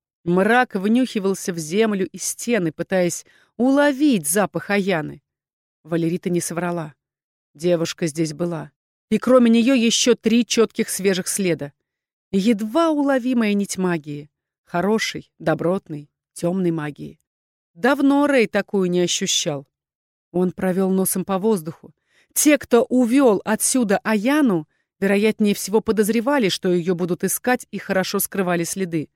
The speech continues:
Герцогу не в новинку было такое искать, и все же на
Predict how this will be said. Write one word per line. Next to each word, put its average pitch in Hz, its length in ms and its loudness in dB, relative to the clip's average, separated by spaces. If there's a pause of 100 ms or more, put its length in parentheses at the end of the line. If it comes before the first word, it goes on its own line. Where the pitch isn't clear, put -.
(380)
Герцогу 208 560 0
не 214 120 4
в 196 60 -2
новинку 214 440 0
было 170 220 0
такое 165 400 -2
искать, 165 460 -4
и 202 60 -8
все 262 400 -2
же 247 140 -2
на 202 220 0